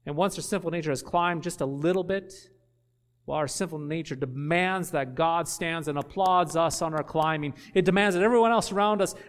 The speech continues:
acknowledge our greatness, how far up we have climbed on the ladder to applaud us to the heights that we have achieved.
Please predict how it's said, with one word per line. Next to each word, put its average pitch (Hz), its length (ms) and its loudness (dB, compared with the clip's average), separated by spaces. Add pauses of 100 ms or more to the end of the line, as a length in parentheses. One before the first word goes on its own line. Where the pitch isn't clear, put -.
acknowledge 180 560 2
our 175 100 2
greatness, 165 380 0
how 185 300 4
far 208 440 0
up 202 320 -4
we 160 180 0
have 160 120 -2
climbed 170 300 -6
on 160 80 -8
the 147 60 -6
ladder 151 320 0
to 147 160 -6
applaud 147 420 -2
us - 340 -6 (680)
to - 80 -10
the 139 100 -4
heights 143 300 -6
that 139 180 -8
we 135 120 -8
have 131 120 -6
achieved. 120 580 -10